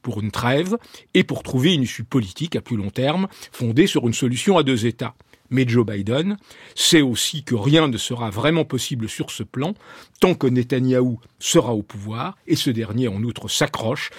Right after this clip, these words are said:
misant sur une victoire de Trump en novembre. Cette politique sur la ligne de crête est de plus en plus contestée dans une partie significative de l'opinion américaine,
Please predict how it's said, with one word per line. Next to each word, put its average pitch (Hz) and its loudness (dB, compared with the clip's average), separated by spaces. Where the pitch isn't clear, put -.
misant 143 4
sur 123 -2
une 110 0
victoire 120 -4
de 98 -10
Trump 196 0
en 185 6
novembre. 107 0
Cette 160 2
politique 220 4
sur 123 0
la 123 4
ligne 123 0
de 117 2
crête - -2
est 139 2
de 123 4
plus 185 6
en 165 6
plus 151 -2
contestée 202 2
dans 175 2
une 127 -2
partie - -8
significative 127 0
de 156 8
l'opinion 151 4
américaine, 120 -4